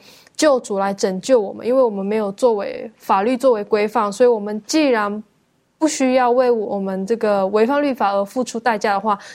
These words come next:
那么我们也就不需要福音跟耶稣基督的，就是耶稣基督的这个牺牲的拯救了。所以呢，其实律法的存在也是，就是表现了我，如果我们愿意顺从律法的话，也是我们回应上帝对我们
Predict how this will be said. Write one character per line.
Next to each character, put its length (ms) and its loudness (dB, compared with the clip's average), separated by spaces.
那 120 4
么 120 2
我 100 0
们 340 -2
也 140 -2
就 140 2
不 120 -4
需 160 -2
要 140 2
福 260 -8
音 220 -4
跟 160 0
耶 80 2
稣 160 -6
基 160 -8
督 140 0
的， 60 -4
就 120 0
是 120 0
耶 100 4
稣 100 -4
基 140 -2
督 60 2
的 60 -4
这 120 -2
个 140 -2
牺 280 -6
牲 140 -2
的 100 -4
拯 240 -10
救 160 -4
了。 120 -8
所 140 0
以 40 4
呢， 120 4
其 140 -2
实 240 0
律 120 4
法 220 0
的 320 -2
存 200 0
在 160 4
也 140 2
是， 480 0
就 100 -4
是 100 0
表 240 2
现 180 0
了 80 -2
我， 140 -2
如 140 -2
果 80 4
我 60 2
们 160 -6
愿 160 4
意 60 -2
顺 220 0
从 200 -4
律 60 0
法 160 -4
的 60 -6
话， 160 -4
也 100 0
是 200 -2
我 120 2
们 140 -6
回 280 -2
应 80 0
上 280 -4
帝 180 -2
对 160 0
我 60 -2
们 100 -8